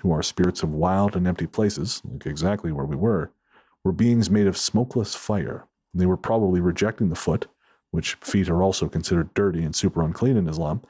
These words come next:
and it is rude to show the bottom of your feet to people, because it is haram and possibly desecrating the fire and wild place of the jinn with the smoke from the foot. Perhaps the jinni were also protecting the patient,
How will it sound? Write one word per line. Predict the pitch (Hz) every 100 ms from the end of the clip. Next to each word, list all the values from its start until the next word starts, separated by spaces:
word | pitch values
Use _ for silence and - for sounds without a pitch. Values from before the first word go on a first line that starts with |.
| _ _
and | 90
it | 90
is | 85
rude | 90 117 87
to |
show | - 90
the | 80
bottom | 98 110 90
of |
your | 82
feet | - 73
to | -
people, | 67 - - _ _ _ - _
because | 98 110 92
it |
is | 90 -
haram | 95 101 101 78
and | 80 76 -
possibly | 95 90 95
desecrating | 85 101 - - 82
the | 80
fire | - 113 98 80
and | 78
wild | 90 87 82
place | 95 87
of | 78
the | 73
jinn | 78 110 87
with | 71
the |
smoke | - - 87
from | - 73
the |
foot. | - 98 76 - _ _ _ _ _ _ _ _ -
Perhaps | - 104 -
the | 90
jinni | 92 110 135
were | 90 92
also | 95 -
protecting | 92 - 98 95
the | 92
patient, | - 170 - -